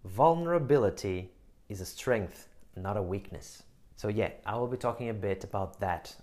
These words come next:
about how important it is to show that we are vulnerable. It's not easy because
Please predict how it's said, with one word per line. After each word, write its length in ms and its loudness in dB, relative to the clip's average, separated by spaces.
about 460 -6
how 260 -2
important 680 0
it 240 -6
is 500 -2
to 80 -4
show 280 -2
that 220 -2
we 180 -2
are 400 -2
vulnerable. 580 0
It's 180 -8
not 180 0
easy 220 2
because 680 -4